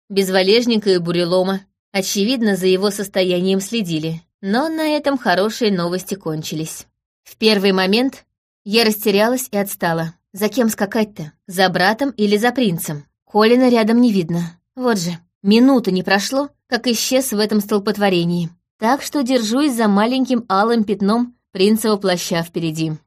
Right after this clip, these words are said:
Тогда брат тоже, по логике, окажется рядом. А как его увижу, пристроюсь в хвост. Не нужен мне их олень.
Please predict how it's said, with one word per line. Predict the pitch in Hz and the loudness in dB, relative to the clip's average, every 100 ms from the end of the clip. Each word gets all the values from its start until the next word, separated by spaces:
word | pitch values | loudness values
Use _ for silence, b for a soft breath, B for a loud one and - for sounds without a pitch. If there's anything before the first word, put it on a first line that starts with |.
| _ | _
Тогда | - 190 180 180 | -4 -2 0 0
брат | 170 170 240 285 | 0 0 -2 -2
тоже, | 196 185 220 | -4 -2 -2
по | 277 262 | -2 0
логике, | 226 208 226 247 | 0 -2 -2 -2
окажется | 214 208 170 196 196 | -2 -2 -6 -4 -2
рядом. | 254 165 160 156 - _ - | 0 0 -2 -8 -12 _ -6
А | 226 | -2
как | 349 349 | -2 0
его | 277 226 226 | 0 2 2
увижу, | 190 208 240 294 - - | 2 0 0 -6 -10 -4
пристроюсь | 190 196 - 185 220 220 | -2 0 0 0 0 -2
в | - | -14
хвост. | 180 165 - - _ _ - | -8 -6 -8 -18 _ _ -6
Не | 208 226 | 2 4
нужен | 220 214 247 247 214 | 4 4 2 2 4
мне | 208 | 4
их | 220 214 196 | 2 -4 0
олень. | 220 190 151 | 2 2 0